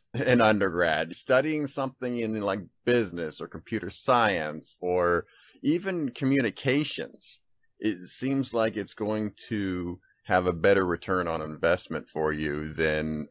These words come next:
actually studying criminal justice. So I want to ask two questions. Number one, how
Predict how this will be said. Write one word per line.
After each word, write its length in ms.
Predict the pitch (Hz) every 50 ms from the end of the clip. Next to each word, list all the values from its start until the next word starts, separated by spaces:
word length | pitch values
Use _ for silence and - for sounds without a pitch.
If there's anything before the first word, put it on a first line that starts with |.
| -
actually 600 | - 80 78 80 - - - 87 78 76 73 76 71 - - 80
studying 600 | - - - - 87 82 78 82 76 71 71 69
criminal 480 | - - 80 76 69 69 69 65 67
justice. 720 | 73 - 73 73 73 76 - - - - - - - - - - - - - - - -
So 340 | - - 127 120 98 - - 110 -
I 80 | - 117
want 140 | 135 156 160
to 40 | 147
ask 240 | 143 127 - - -
two 460 | - - 151 147 143 135 120 104 92 - _ _ _ _
questions. 520 | - 98 82 - - - 69 76 80 80
Number 180 | 101 107 117 117
one, 260 | 120 127 127 120 113 - - - - - -
how 520 | - - 127 156 170 170 170 165 160